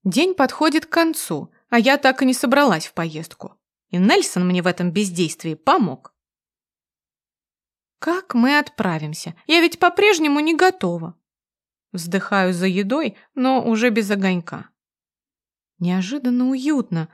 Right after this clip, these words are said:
ужинать вместе с драконом. Мне нравится. Как-то так по-семейному, что ли. Обычно я приглашаю к столу тётю Кристину и нянюшку, чтоб совсем одной не есть.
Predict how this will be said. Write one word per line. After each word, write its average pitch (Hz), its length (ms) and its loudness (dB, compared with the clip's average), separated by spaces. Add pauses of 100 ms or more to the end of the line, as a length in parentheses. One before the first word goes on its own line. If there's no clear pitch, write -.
(160)
ужинать 175 540 -2
вместе 190 420 0
с 165 60 -12
драконом. 160 680 -8 (280)
Мне 175 240 -2
нравится. 170 680 -6 (220)
Как-то 262 320 0
так 240 260 0
по-семейному, 269 720 2
что 165 260 -10
ли. 151 220 -14 (1000)
Обычно 202 420 -2
я 196 160 4
приглашаю 202 600 0
к 196 60 -16
столу 202 320 0
тётю 208 320 -2
Кристину 226 600 0
и 247 60 6
нянюшку, 160 600 -2 (140)
чтоб - 240 -4
совсем 214 420 2
одной 165 280 -2
не 165 160 -2
есть. 147 360 -14